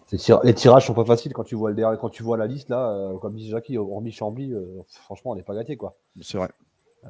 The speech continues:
Speaker 1: après, euh, c'est pas ça qui fait la différence, mais quand même, ça y contribue. Euh, là, en plus de ça, moi, c'est la première fois que j'ai été, <laughs> je vais me permettre quand même, où j'ai été surpris de la compo, tu vois, parce que, euh,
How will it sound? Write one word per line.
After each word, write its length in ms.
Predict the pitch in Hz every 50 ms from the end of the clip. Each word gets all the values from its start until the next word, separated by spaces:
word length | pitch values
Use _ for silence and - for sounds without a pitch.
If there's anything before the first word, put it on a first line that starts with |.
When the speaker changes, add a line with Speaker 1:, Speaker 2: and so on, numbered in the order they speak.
| 104 -
Speaker 1:
après, 340 | - - - 143 147 139 113
euh, 600 | 95 95 90 85 85 85 85 85 85 85 87 85
c'est 260 | - _ - 98 90 -
pas 120 | 101 98
ça 140 | - 120 113
qui 140 | - - -
fait 100 | - 110
la 100 | 104 104
différence, 460 | 107 104 139 156 175 180 - - -
mais 200 | 107 101 101 101 98
quand 140 | - 107
même, 140 | 113 139 143
ça 140 | - - 110
y 40 | 104
contribue. 500 | - 117 104 - - 151 180 202 175 135
Euh, 180 | 113 101 95 92 92 - _ _ _ - - - _ _ _ _ _ _ _ _ - -
là, 240 | 104 107 113 117 113
en 120 | 110 110
plus 180 | - - 123 107
de 80 | 113 120
ça, 280 | - - 151 147 139
moi, 120 | 120 123 -
c'est 100 | - 135
la 80 | 127
première 280 | - - 135 147 147 -
fois 100 | - 165
que 60 | 127
j'ai 80 | 127 117
été, 180 | - - 113
<laughs> 600 | - - - _ _ _ - _ _ _ _ _
je 100 | - 110
vais 40 | 107
me 60 | 104
permettre 300 | 104 123 131 143 139 139
quand 100 | 143 147
même, 140 | 151 135 113
où 60 | 107
j'ai 100 | 104 113
été 160 | 107 - 113
surpris 300 | 104 - - - - 139
de 60 | 127 123
la 80 | 117
compo, 440 | - 131 123 120 160 160 170 160 - _ _
tu 100 | _ -
vois, 180 | 110 117 131 123 -
parce 180 | - 107 -
que, 120 | - - 120
euh, 600 | 113 110 107 107 107 107 107 104 104 104 104